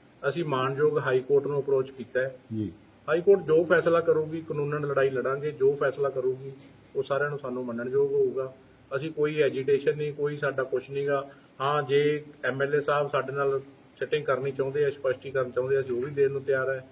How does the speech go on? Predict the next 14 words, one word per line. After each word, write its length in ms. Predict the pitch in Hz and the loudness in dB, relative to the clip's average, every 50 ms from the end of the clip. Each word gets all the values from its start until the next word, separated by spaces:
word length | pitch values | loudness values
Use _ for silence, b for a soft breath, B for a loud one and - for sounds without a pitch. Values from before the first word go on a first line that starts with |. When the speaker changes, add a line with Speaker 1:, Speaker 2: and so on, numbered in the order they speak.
| b b b b b b - | b b b b b b -4
Speaker 1:
ਜੇ 80 | 127 | -2
ਕੱਲ੍ਹ 200 | 127 - 139 139 | 0 2 0 0
ਨੂੰ 100 | 139 143 | 2 0
ਐਜੂਕੇਸ਼ਨ 440 | 135 131 131 135 131 139 135 135 135 | -2 -2 -2 -2 -2 -2 -2 -2 -4
ਮਿਨਿਸਟਰ 400 | 131 131 123 123 123 - - 143 | -6 -4 -4 -4 -6 -4 -6 -6
ਮੈਨੂੰ 240 | 135 139 135 135 131 | -4 -4 -6 -4 -2
ਬੁਲਾਊਗਾ, 360 | 131 127 127 123 123 123 127 | 0 2 2 2 2 0 -2
ਮੈਂ 120 | 123 123 120 | -2 -2 -6
ਉੱਥੇ 200 | 110 - 139 139 | -4 -2 -4 -4
ਵੀ 100 | 143 143 | -2 -2
ਜਾਣ 200 | 139 135 131 127 | -2 -2 -2 -4
ਨੂੰ 140 | 135 131 | -6 -4
ਤਿਆਰ 320 | 127 139 131 131 131 127 127 | -4 -4 -2 -2 -2 -4 -4
ਹੈ। 140 | 127 123 | -6 -6